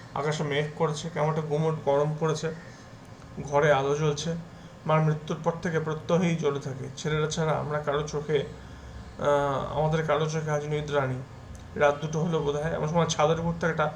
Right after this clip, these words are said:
উচ্চ হাসির শব্দ হলো। স্ত্রী চিৎকার করে আমাকে জড়িয়ে ধরলেন। "ভয় কি, ভয় কি?" বলে আমিও চেঁচিয়ে উঠলাম।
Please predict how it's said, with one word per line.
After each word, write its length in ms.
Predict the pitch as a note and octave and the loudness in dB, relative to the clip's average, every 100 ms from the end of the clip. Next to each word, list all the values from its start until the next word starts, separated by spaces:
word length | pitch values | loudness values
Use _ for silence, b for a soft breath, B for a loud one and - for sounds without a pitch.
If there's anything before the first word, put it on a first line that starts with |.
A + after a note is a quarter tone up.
| B B B - | B B B -8
উচ্চ 320 | D#3+ D#3 - | -4 -4 0
হাসির 320 | F#3 F#3 F3+ F3 | 0 2 0 -2
শব্দ 360 | - C#3+ D3 | 0 0 0
হলো। 260 | C3+ A#2+ G#2+ - B B B - | -2 -2 -4 -8 B B B -6
স্ত্রী 160 | E3 | -4
চিৎকার 360 | D#3 D#3 F3 D#3+ | -2 -2 2 2
করে 120 | E3 | 4
আমাকে 280 | D#3 D#3 D#3 | 4 2 2
জড়িয়ে 220 | D3+ D#3 | 0 0
ধরলেন। 360 | C#3+ C3 B2+ B2 | 0 0 -2 -2
"ভয় 240 | C#3 D#3 D#3 | 4 6 6
কি, 100 | D3+ | 2
ভয় 240 | B2+ C#3+ D3+ | 0 2 0
কি?" 140 | C#3 A#2 - - - | -2 -8 -10 -16 -2
বলে 160 | D3 | 4
আমিও 240 | D3 D#3 D#3 | 4 4 0
চেঁচিয়ে 280 | D3 D3+ D3 | -4 -4 -4
উঠলাম। 280 | C3 C3 | -4 -6